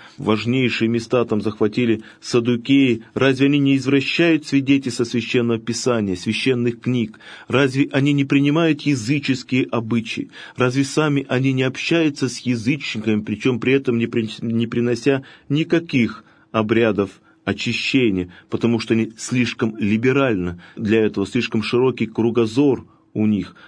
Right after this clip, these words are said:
Они гораздо больше читают языческих авторов, чем божественные книги. Разве сам апостол Павел здесь, находясь всего лишь несколько дней,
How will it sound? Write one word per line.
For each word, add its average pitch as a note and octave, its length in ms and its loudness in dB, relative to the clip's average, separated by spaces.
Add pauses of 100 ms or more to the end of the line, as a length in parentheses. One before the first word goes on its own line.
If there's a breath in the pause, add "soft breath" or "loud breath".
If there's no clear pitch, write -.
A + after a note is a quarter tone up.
(120)
Они G#2+ 320 0 (280 loud breath)
гораздо A#2 500 2
больше A2+ 380 0
читают A#2+ 520 0 (420 soft breath)
языческих A#2 800 -2
авторов, A#2+ 600 0 (320 soft breath)
чем A2 440 0 (120)
божественные G#2+ 840 0
книги. A2 580 -4 (540 soft breath)
Разве C3 360 0
сам C3+ 400 2
апостол B2 500 0
Павел A#2+ 380 2
здесь, A2 380 0
находясь B2 480 0
всего C3 200 0
лишь A#2+ 220 -4
несколько C3 520 -2
дней, A#2+ 360 -2